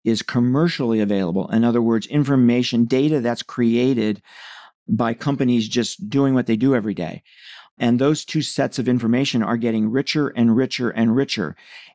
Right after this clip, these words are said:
And some of the things that I've seen available commercially,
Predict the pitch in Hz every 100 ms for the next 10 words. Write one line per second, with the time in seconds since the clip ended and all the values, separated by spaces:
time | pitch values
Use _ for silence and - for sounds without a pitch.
0 | _ 120 117 113 - 156 175 190 160 -
1 | 131 120 110 113 - 117 151 156 - 120
2 | 104 92 - - 117 120 123 117 113 110
3 | 101 - _ - 113 123 151 - 95 90
4 | 107